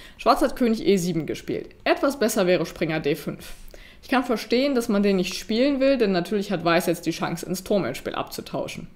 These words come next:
Aber, ja, nach Turm E eins, Turm B zwei und Turm E drei steht natürlich Schwarz besser. Also durch den aktiven Turm hat man mit Schwarz die besseren Chancen. Allerdings,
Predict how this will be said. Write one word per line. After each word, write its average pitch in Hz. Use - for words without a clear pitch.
Aber, 294
ja, -
nach -
Turm 165
E 160
eins, 214
Turm 180
B 156
zwei 170
und 165
Turm 160
E 240
drei 214
steht 233
natürlich 190
Schwarz 175
besser. 160
Also 156
durch 180
den 185
aktiven 190
Turm 214
hat 190
man 180
mit 156
Schwarz 156
die -
besseren 156
Chancen. 147
Allerdings, 233